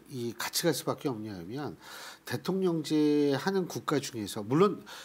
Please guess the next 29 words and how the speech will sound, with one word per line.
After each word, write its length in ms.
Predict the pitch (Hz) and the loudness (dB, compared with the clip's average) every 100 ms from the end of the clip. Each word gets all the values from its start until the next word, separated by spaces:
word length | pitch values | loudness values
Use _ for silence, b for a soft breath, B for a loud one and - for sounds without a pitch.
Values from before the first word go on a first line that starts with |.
| B | B
수적으로 560 | - - 214 285 240 196 | 0 2 4 4 6 4
보면은요, 600 | - - 131 107 127 185 | 2 0 0 0 -2 -2
대통령제가 840 | 185 123 170 190 170 147 131 135 | -2 -2 -2 0 0 -2 -4 -2
훨씬 420 | 180 - - - 247 | -2 0 2 4 4
많아요. 520 | 156 101 95 135 87 B B B - | 2 0 -4 -4 -6 B B B 0
아시아, 460 | 123 143 - 160 135 | 2 4 4 4 4
아프리카, 400 | 120 - 165 - | 0 -2 -2 0
라틴 360 | 139 117 - 170 | 0 -2 -2 0
아메리카 560 | 151 139 120 - 135 B B B | 2 2 -2 -2 -2 B B B
대부분이 580 | - 160 185 233 220 214 | 2 4 6 4 2 2
다 180 | 180 170 | 4 4
대통령제라기 840 | 143 139 185 151 147 135 123 117 | 2 2 2 2 4 2 2 -2
때문에. 280 | 117 113 131 | -4 -2 0
근데 240 | 165 208 208 B B B - | 2 4 2 B B B -8
문제는 640 | 151 151 180 190 214 165 - | 0 2 4 4 4 0 0
우리 240 | 175 175 | 2 4
같은 260 | 190 185 208 | 4 4 0
선진국 640 | - 254 226 254 226 202 | 0 0 0 0 0 -2
중에서 300 | - 196 185 | 2 2 2
대통령제 580 | - 170 - 165 143 147 | 2 0 2 0 2 4
한 200 | 143 127 | 4 4
나라가 420 | 135 127 123 202 B B - | 2 2 2 0 B B 0
우리랑 480 | 151 202 220 208 160 | 4 4 6 4 2
미국 320 | 143 220 214 | 0 0 4
정도밖에 500 | 196 185 165 147 - | 4 6 6 6 4
없다는데 680 | 127 - 127 107 101 92 80 - - | 2 0 0 -2 -6 -8 -10 -16 -4
그게 240 | 160 170 | 0 2
있어요. 320 | 143 - 117 | 0 -2 -6
근데 280 | 113 190 208 | -2 2 2